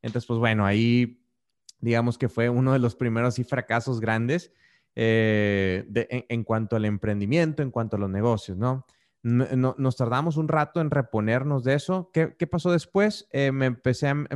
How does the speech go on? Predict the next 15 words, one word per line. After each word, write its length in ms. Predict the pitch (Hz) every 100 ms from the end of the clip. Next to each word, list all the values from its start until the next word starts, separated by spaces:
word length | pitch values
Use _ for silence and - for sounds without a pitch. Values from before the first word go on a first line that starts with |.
| 143
em, 160 | 139 139 -
empecé 320 | 139 127 143
a 20 |
hacer, 160 | 131 -
bla, 80 |
bla, 120 | 117 110
bla, 300 | 110 104 -
empecé 380 | 143 143 135 143
a 40 |
hacer, 340 | 139 147 143 135 _ _ _
eh, 200 | - 127
multinivel, 680 | 135 127 123 117 135 180 170
mercadeo 420 | 127 120 117 113
en 100 | 117
red 200 | 120 170